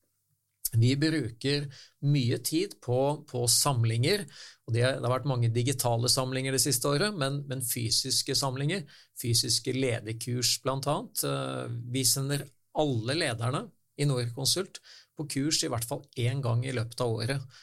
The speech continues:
Eh, da har vi en sånn to dagers lederforum som, eh,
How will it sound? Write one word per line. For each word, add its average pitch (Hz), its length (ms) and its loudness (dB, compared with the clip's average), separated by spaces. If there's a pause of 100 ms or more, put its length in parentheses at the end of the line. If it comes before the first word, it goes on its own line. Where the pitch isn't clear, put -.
(240)
Eh, 123 240 2
da 127 80 0
har 123 100 2
vi 120 80 0
en 123 140 0
sånn 120 100 -6
to 117 240 -4
dagers 117 400 0
lederforum 123 640 -2
som, 135 420 0
eh, 135 200 -2